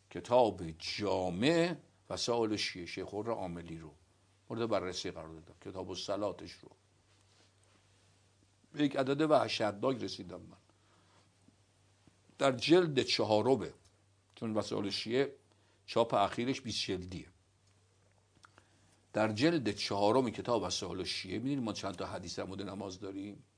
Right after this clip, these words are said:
دو هزار و پونصد و پنجاه و نه تا،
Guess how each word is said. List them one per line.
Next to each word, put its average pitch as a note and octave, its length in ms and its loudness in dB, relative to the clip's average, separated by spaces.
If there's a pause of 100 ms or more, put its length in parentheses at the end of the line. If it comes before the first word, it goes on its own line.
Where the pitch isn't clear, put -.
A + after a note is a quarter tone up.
(1300)
دو C#3+ 140 4
هزار G#2 500 2
و F2 60 -2
پونصد G2+ 440 -4
و C3+ 40 0
پنجاه F#2 420 -6
و F2+ 60 -8
نه F2 220 -8
تا، - 140 -20